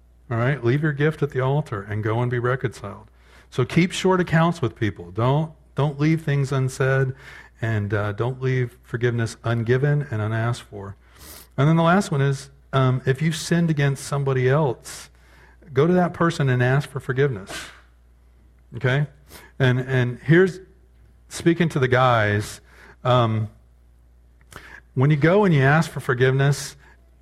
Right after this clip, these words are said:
if, if you've sinned with your mouth, you know what you said. So ask forgiveness for that thing.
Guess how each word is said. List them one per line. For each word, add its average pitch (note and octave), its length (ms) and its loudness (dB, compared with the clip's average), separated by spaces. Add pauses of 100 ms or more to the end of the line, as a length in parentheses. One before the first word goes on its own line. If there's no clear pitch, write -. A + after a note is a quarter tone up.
(760)
if, C3+ 200 0 (100)
if B2 160 0
you've C#3 140 0
sinned G#3 340 2
with D#3 160 2
your A#2+ 80 0
mouth, B2 500 2 (220)
you B2+ 100 -2
know C#3 160 4
what C3+ 220 2
you A2+ 60 -6
said. G#2 600 -2 (520)
So B2+ 160 0
ask D#3 340 2
forgiveness B2+ 440 2
for B2+ 140 0
that A2+ 300 2
thing. F2+ 460 -4